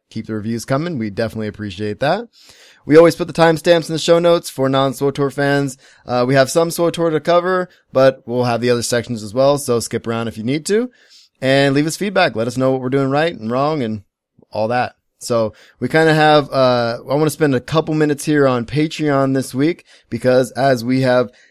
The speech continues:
alluded to in the last few episodes, we are doing a drawing this week at the end of the show after, after pop culture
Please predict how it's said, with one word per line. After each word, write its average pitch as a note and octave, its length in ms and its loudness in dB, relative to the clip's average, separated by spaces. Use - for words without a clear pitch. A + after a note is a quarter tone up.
alluded C#3+ 400 -2
to D#3+ 200 0
in E3 60 -2
the C#3 60 0
last C3 320 2
few C3 100 -2
episodes, D3 520 2
we C3+ 100 0
are C#3+ 80 2
doing C#3+ 160 2
a C#3 80 0
drawing C#3+ 400 2
this D3 160 -2
week D3+ 160 -2
at C3+ 100 -4
the - 160 -10
end C#3+ 160 -2
of C#3+ 60 -6
the C3+ 80 -4
show C#3+ 340 2
after, B2 520 -2
after C3 260 0
pop A2+ 260 -2
culture G#3 400 -2